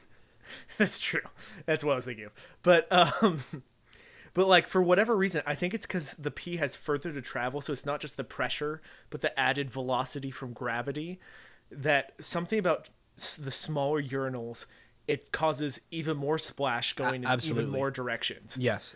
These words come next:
Speaker 2: and that's where, <laughs> that's where the remainder of the rant took off. That's where the branch happened, is I do-, I got to thinking about just having to pee at a short urinal, which is humiliating in its own right,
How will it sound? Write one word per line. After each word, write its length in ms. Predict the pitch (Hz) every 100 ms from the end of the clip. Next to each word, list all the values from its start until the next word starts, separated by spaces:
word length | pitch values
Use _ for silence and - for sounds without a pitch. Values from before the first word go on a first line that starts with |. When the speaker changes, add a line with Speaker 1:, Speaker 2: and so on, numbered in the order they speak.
| -
Speaker 2:
and 100 | 123
that's 220 | 151 -
where, 280 | 175 147 120 - - 196
<laughs> 320 | - - -
that's 220 | - 165 -
where 120 | 160
the 200 | 135 123
remainder 640 | 123 127 120 123 135 127
of 80 | 113
the 100 | 110
rant 360 | 107 120 117 - - -
took 220 | 143 127
off. 260 | 127 120 98
That's 240 | 131 -
where 80 | 131
the 60 | 117
branch 460 | 104 117 123 101
happened, 380 | 123 123 117 107
is 120 | 107
I 80 | 113
do-, 140 | 117 139 -
I 120 | 127
got 200 | 143 143
to 60 | 113
thinking 520 | - 156 143 107 90 -
about 400 | 117 117 117 107 - - - -
just 260 | 131 143 - -
having 280 | - 135 135
to 80 | 123
pee 400 | 110 - 131 131
at 40 | 117
a 60 | 107
short 320 | - 123 104
urinal, 380 | 120 143 107 101
which 180 | 104
is 220 | 107 - - _
humiliating 720 | - - 131 139 143 123 120
in 80 | 117
its 140 | 110 156
own 160 | 180
right, 300 | 139 107 104